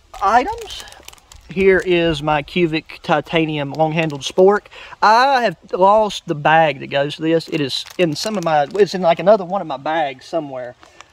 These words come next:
um, but they have got separated, so I've got to try to find them. Even though it's summertime, in the evenings and in the morning, uh, if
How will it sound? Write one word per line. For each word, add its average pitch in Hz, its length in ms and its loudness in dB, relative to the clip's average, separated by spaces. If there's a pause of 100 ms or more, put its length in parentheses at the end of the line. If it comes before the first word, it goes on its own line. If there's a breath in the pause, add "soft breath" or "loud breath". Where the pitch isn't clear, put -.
um, 156 200 0
but 143 100 -10
they 160 100 -2
have 143 140 -8
got 151 200 0
separated, 127 640 -8
so 147 140 -6
I've 143 100 -10
got 143 220 -6
to - 60 -20
try 135 220 -10
to - 140 -20
find 135 400 -8
them. 202 320 -10 (680 loud breath)
Even 208 220 0
though 208 200 6
it's 180 120 -2
summertime, 202 560 4
in 180 120 2
the 165 120 0
evenings 190 400 0
and 175 120 4
in 170 60 2
the 165 140 -2
morning, 175 400 2
uh, 139 380 2
if 143 200 -6